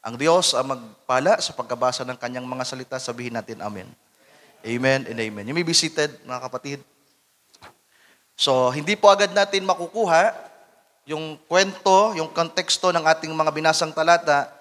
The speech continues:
maliban na meron po tayong dadaanang ilang mga chapters pa. At sa mga nagbabasa ng Bible,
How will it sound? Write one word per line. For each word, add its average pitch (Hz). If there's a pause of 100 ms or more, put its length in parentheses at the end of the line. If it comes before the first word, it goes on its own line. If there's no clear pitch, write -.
(280)
maliban 160
na 151
meron 147
po 147
tayong 143
dadaanang 143
ilang 139
mga 135
chapters -
pa. 147 (720)
At 147
sa 175
mga 170
nagbabasa 190
ng 165
Bible, 175